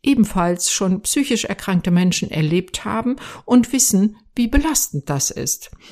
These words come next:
Und das waren Menschen, von denen ich das nie gedacht hätte, die das so von sich aus nicht erzählt haben,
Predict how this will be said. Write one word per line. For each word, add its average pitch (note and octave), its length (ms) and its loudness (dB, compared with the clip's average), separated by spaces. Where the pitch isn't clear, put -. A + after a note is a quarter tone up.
Und - 220 0
das G#3+ 140 -4
waren G#3+ 240 4
Menschen, A#3 360 2
von G3 180 2
denen F#3+ 200 0
ich F#3+ 120 -6
das - 200 -4
nie C4 360 4
gedacht G3 420 -2
hätte, - 300 -8
die - 180 -8
das F3+ 240 -2
so G#3 320 0
von F3+ 240 0
sich - 340 -4
aus A#3 320 -2
nicht G#3 380 4
erzählt G#3 560 -4
haben, D3 340 -4